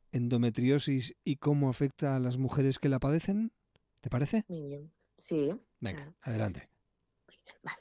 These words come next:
Speaker 2: La endometriosis es una enfermedad ginecológica,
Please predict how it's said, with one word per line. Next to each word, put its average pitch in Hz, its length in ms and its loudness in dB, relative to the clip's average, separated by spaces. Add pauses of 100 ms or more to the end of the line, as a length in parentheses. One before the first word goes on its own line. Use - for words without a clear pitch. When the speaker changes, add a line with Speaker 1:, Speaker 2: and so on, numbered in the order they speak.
(120)
Speaker 2:
La 180 140 4
endometriosis 170 680 4
es - 360 0 (120)
una 165 300 2
enfermedad 156 480 0
ginecológica, 160 880 0